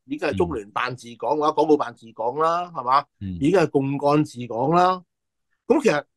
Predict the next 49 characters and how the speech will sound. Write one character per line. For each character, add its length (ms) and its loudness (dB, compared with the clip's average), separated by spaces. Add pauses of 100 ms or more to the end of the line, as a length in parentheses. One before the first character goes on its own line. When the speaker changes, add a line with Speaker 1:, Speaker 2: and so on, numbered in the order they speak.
(520)
Speaker 1:
即 80 6
係 180 6 (280)
呢 120 2
個 100 6
就 60 -4
問 160 -6
題 140 -8
就 80 -2
係 60 -2
中 240 -6
共 280 -2
嘅 100 6
政 180 -4
權 140 -6
嘅 40 -12
特 160 -10
點 160 -2
就 80 2
係 40 -4
噉 40 -10
㗎 140 -6
啦， 80 -10 (100)
佢 160 4
做 120 6 (200)
到 140 8
啲 120 4
嘢 60 4
爛 340 -6
晒， 160 -2
佢 120 2
仍 80 0
然 100 -20
都 80 -4
話 100 2
自 120 -6
己 100 4
做 100 -10
緊 120 -8
啲 160 -2
正 100 -14
常 160 -18
嘅 60 -20
嘢， 140 -20 (220)
就 100 -8
係 20 -8
噉 200 -8
解 100 -4
啫 60 -6
嘛。 240 -8